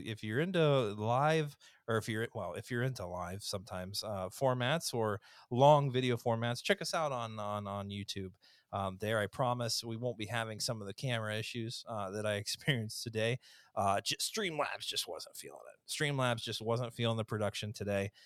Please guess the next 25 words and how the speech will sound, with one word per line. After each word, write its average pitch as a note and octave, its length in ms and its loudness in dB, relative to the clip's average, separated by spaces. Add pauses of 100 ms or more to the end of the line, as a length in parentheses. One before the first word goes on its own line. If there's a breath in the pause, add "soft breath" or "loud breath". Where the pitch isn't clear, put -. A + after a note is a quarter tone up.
(240 loud breath)
Um, F#2+ 400 0
so F#2+ 200 -2
we'll G2 120 -4
get G2+ 200 -8
that F#2 160 -6
cleaned F#2+ 280 -8
up F#2 160 -6
there. G2+ 140 -4
But G2+ 120 -4
you A2+ 100 -2
can, G2+ 320 -2
you G2+ 200 -10
catch - 220 -4
all G#2 160 4
our G2+ 140 2
episodes G2+ 420 -4
there, G2+ 240 -2
and F#2+ 160 -8
there's F#2 140 -6
some - 100 -10
special - 340 -8
stuff - 300 -8
on F#2 160 -8
there F#2 140 -8
soon. F#2+ 300 -10